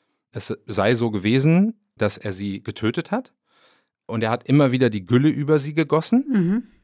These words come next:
Speaker 1: dann würde man ja annehmen, Gülle haftet so an der Oberfläche des Körpers und das Gesicht ist total übergossen und die Kleidung ist auch durchtränkt. Aber wie ist es denn zu erklären, dass, wenn er sie quasi nur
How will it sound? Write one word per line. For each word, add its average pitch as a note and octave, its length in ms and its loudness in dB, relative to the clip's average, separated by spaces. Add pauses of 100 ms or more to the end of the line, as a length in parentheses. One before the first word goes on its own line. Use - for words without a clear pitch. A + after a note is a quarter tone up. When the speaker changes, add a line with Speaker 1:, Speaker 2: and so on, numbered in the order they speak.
(260)
Speaker 1:
dann A2+ 260 0
würde C#3+ 160 -2
man C#3+ 160 2
ja A2 140 0
annehmen, C3+ 1040 -2 (100)
Gülle A#2 280 -2
haftet A#2 360 -4
so G#2+ 460 -4
an F#2+ 100 -10
der F#2 140 -8
Oberfläche C3+ 440 -2
des D2 160 -12
Körpers E3 640 0 (460)
und G#2+ 580 0
das G#2+ 160 -8
Gesicht D3 260 -4
ist C#3+ 100 -6
total B2+ 280 -2
übergossen C#3 720 -2 (100)
und G#2 340 -4
die G#2 60 -8
Kleidung B2 340 -2
ist - 120 -8
auch - 160 -10
durchtränkt. F3+ 640 -2 (560)
Aber G#2 460 -4 (840)
wie B2+ 240 -8
ist - 160 -8
es C#3 120 -14
denn A2+ 160 -2
zu - 160 -10
erklären, G2 800 -4 (640)
dass, - 500 -8 (400)
wenn G#2+ 160 -6
er F#2+ 100 -6
sie G2 200 -8
quasi F2 300 -8
nur A2 380 2